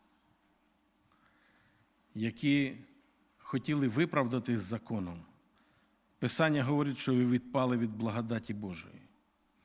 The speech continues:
І зараз є багато людей, які кажуть:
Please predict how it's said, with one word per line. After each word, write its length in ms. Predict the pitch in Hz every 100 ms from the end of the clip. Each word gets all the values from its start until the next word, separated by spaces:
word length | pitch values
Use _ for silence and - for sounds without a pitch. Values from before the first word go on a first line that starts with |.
| _ _
І 100 | 156
зараз 300 | 117 165 170
є 80 | 151
багато 440 | 131 131 147 - 131
людей, 380 | 127 120 156
які 220 | 127 - -
кажуть: 440 | 127 104 101 -